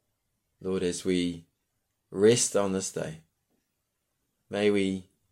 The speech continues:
rest with you, Lord, and if you call us to bring shalom to someone, Lord,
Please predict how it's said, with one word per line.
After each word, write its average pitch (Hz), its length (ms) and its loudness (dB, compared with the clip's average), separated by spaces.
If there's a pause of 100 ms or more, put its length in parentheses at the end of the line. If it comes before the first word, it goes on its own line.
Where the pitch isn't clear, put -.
(1000)
rest 104 440 0
with 98 200 2
you, 78 240 -8 (1300)
Lord, 95 260 -2
and 85 120 -4
if 87 140 -10
you 82 100 -6
call 110 320 8
us - 500 0 (880)
to 92 100 -10
bring 101 200 2
shalom 101 440 2
to 95 100 -8
someone, 71 400 -8 (460)
Lord, 90 240 -10